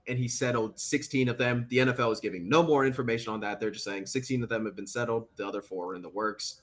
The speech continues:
Regardless of what you want to say, I'm not gonna expand upon that. I'm not gonna give my views because that's,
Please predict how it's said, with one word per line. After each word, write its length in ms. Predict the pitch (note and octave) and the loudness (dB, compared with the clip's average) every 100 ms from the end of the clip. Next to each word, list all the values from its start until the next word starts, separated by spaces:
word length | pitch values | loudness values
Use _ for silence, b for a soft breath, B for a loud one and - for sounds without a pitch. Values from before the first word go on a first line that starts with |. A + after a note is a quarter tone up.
| _ _ _ _ _ - | _ _ _ _ _ -10
Regardless 360 | G2+ A#2 A2+ | 0 2 0
of 80 | - | 0
what 140 | G#2+ G#2 | -4 -2
you 40 | |
want 120 | G#2 | -4
to 60 | G#2 | 0
say, 160 | C#3 C3 | 2 4
I'm 100 | A#2+ | 4
not 160 | A#2+ | 2
gonna 120 | G#2 | 0
expand 340 | G2+ - D3 C3+ | -4 0 2 2
upon 240 | B2+ B2 | 0 0
that. 160 | B2+ A#2+ | 0 0
I'm 60 | G#2 | -2
not 180 | G2 | -4
gonna 100 | F2+ | -6
give 140 | F#2+ E2+ | -12 -12
my 100 | E2 | -12
views 500 | G#2+ A2 G#2 G#2 - _ _ | -4 -2 -2 -6 -12 _ _
because 220 | - F#2 | -10 -4
that's, 260 | G#2 - | -4 -4